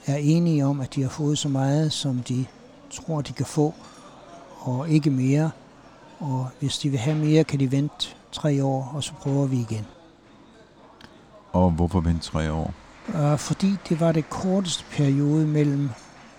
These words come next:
Speaker 1: standarder, som vi kunne, øh, klare. Det,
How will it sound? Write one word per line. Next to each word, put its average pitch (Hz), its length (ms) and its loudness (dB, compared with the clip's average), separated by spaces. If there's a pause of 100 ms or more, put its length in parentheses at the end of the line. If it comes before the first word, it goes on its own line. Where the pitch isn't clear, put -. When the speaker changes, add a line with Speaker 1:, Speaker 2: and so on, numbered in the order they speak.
(140)
Speaker 1:
standarder, 143 640 2
som 127 300 -2
vi 127 60 -2
kunne, 139 240 -2 (400)
øh, 127 160 0
klare. 127 420 -2 (800)
Det, 143 120 -2